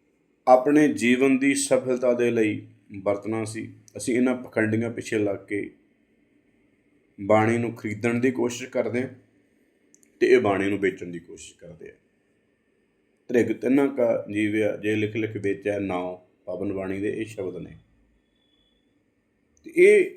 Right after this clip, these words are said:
ਧਾਗੇ ਤਵੀਤਾਂ ਵਾਲੀ ਗੱਲ ਹੀ ਹੈ, ਜੰਤਰ ਮੰਤਰ ਵਾਲੀ ਗੱਲ ਹੀ ਹੈ, ਹੋਰ ਕੁਝ ਨਹੀਂ ਹੈਗੀ। ਤੇ ਜਦੋਂ ਤੁਸੀਂ ਅੰਮ੍ਰਿਤਸਰ ਸਾਹਿਬ ਜਾਓਗੇ ਨਾ, ਜਿਹੜਾ ਮਾਤਾ ਕੌਲਾਂ ਦਾ ਗੁਰਦੁਆਰਾ ਬਣਾਇਆ,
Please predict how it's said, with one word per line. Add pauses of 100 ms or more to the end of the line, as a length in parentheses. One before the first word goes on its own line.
(840)
ਧਾਗੇ
ਤਵੀਤਾਂ
ਵਾਲੀ
ਗੱਲ
ਹੀ
ਹੈ,
ਜੰਤਰ
ਮੰਤਰ
ਵਾਲੀ
ਗੱਲ
ਹੀ
ਹੈ,
ਹੋਰ
ਕੁਝ
ਨਹੀਂ
ਹੈਗੀ। (2000)
ਤੇ
ਜਦੋਂ
ਤੁਸੀਂ (200)
ਅੰਮ੍ਰਿਤਸਰ
ਸਾਹਿਬ
ਜਾਓਗੇ
ਨਾ, (1300)
ਜਿਹੜਾ
ਮਾਤਾ
ਕੌਲਾਂ
ਦਾ
ਗੁਰਦੁਆਰਾ
ਬਣਾਇਆ,